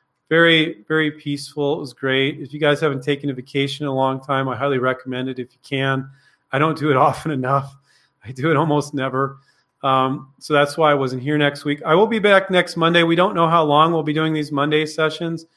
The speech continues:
but we've been doing them for quite some time. People really love 'em. And, and I, I just love you guys. You guys are great.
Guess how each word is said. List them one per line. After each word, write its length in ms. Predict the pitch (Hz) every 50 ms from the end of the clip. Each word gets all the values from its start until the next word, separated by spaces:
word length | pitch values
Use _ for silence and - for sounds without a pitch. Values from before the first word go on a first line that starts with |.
| _ _ _ _ _ _ _ _
but 120 | 147 139 151
we've 200 | 147 147 143 143
been 120 | 151 143
doing 220 | 139 147 147 156 151
them 160 | 151 147 147
for 140 | - 139 127
quite 260 | _ - 151 147 147
some 220 | - 147 135 135
time. 400 | 135 - 147 147 147 147 147 147
People 320 | 147 147 151 _ - 156 147
really 240 | 147 143 143 143
love 260 | 131 127 131 135 135 139
'em. 220 | 143 139 143 139 _ _ _ _ _ _ _ _ _ _ _ -
And, 600 | 143 139 135 131 131 131 135 135 135 131 143 135 139
and 160 | 151 143 143
I, 260 | 151 165 - - 175
I 40 | 180
just 160 | 180 180 -
love 180 | 214 208 196 180
you 120 | 185 190
guys. 280 | 175 180 165 156 151 147
You 60 | 151
guys 240 | 160 160 165 160 165
are 60 | 156
great. 460 | 143 156 156 160 165 165 165 165 165